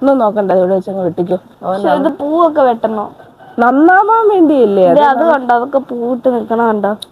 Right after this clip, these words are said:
Speaker 1: സാരമില്ല, നമ്മള്
Speaker 2: പ്രത്യേകിച്ച് ഇത്.
Speaker 1: അല്ല, കാണാനുള്ള ഭംഗി നോക്കണ്ട, അവൻ ആരോഗ്യം വെക്കട്ടെ.
Speaker 2: വെട്ടട്ടെ, ഇവിടെ വെച്ചങ്ങ് വെട്ടട്ടെ.
Speaker 1: ഉം.
Speaker 2: വെട്ടോ, ഗയ്സ്.
Speaker 1: ആരോഗ്യം വെച്ചുവാ.
Speaker 2: ആരോഗ്യം വെച്ചുവാ.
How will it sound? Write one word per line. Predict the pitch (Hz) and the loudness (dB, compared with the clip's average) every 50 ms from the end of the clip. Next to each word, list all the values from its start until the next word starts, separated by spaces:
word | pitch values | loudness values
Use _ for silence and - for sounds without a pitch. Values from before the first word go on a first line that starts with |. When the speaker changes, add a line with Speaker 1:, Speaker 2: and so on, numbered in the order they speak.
| - - | -6 -2
Speaker 1:
സാരമില്ല, | 226 214 214 214 214 202 185 165 165 | 0 2 2 2 2 2 2 2 2
നമ്മള് | 165 180 - - 190 | 2 2 0 0 0
Speaker 2:
പ്രത്യേകിച്ച് | 208 214 196 294 - - - - - 277 | 0 2 2 4 4 4 2 0 0 -4
ഇത്. | 247 208 220 - - _ _ _ _ _ _ _ _ _ _ _ _ - | -4 -4 -6 -8 -10 _ _ _ _ _ _ _ _ _ _ _ _ -2
Speaker 1:
അല്ല, | - 240 233 | 0 0 0
കാണാനുള്ള | 233 - 240 233 240 247 262 277 285 294 302 285 277 285 294 - | 0 -2 -2 -2 0 0 2 2 2 2 2 2 2 2 0 -2
ഭംഗി | 285 226 226 233 240 | -6 -6 -4 -4 -2
നോക്കണ്ട, | 233 202 196 196 - 202 190 185 | 0 0 0 0 0 -2 -2 0
അവൻ | 185 190 208 220 | 0 0 0 0
ആരോഗ്യം | 196 190 190 214 220 226 226 226 233 214 | 0 2 2 4 2 2 2 0 -2 -2
വെക്കട്ടെ. | 175 156 - - 165 - - 131 131 - _ _ _ _ _ _ _ _ _ _ _ - | -2 -4 -2 -2 -4 -2 0 -2 -2 -4 _ _ _ _ _ _ _ _ _ _ _ -2
Speaker 2:
വെട്ടട്ടെ, | - 233 220 - 226 - - 202 196 - - _ _ _ _ - - - _ _ _ - | -2 -2 0 -2 -4 -2 -2 -4 -4 -4 -8 _ _ _ _ -20 -20 -20 _ _ _ -6
ഇവിടെ | 269 277 285 277 | -2 0 0 2
വെച്ചങ്ങ് | 269 269 - 269 254 247 | 0 0 0 -2 -2 -2
വെട്ടട്ടെ. | 226 214 202 202 185 190 180 190 185 _ _ _ - | -4 -6 -6 -8 -8 -8 -8 -8 -8 _ _ _ -12
Speaker 1:
ഉം. | 175 170 165 - _ _ _ _ _ _ _ _ _ _ _ _ _ _ _ _ _ _ _ _ 214 | -10 -10 -10 -12 _ _ _ _ _ _ _ _ _ _ _ _ _ _ _ _ _ _ _ _ -12
Speaker 2:
വെട്ടോ, | 208 202 196 180 _ - 185 185 | -8 -8 -8 -8 _ -10 -10 -10
ഗയ്സ്. | 180 180 - 180 180 - - | -12 -16 -20 -20 -18 -10 -8
Speaker 1:
ആരോഗ്യം | 165 165 160 156 151 156 156 147 | -6 -4 -2 -2 -2 -4 -4 -6
വെച്ചുവാ. | 147 139 _ - - 135 127 - _ _ _ _ _ _ _ _ _ _ _ _ - | -6 -8 _ -12 -12 -12 -12 -12 _ _ _ _ _ _ _ _ _ _ _ _ -6
Speaker 2:
ആരോഗ്യം | - 190 196 185 185 180 175 165 | -2 -2 0 0 -2 -4 -4 -8
വെച്ചുവാ. | 165 - _ - - | -14 -18 _ -20 -20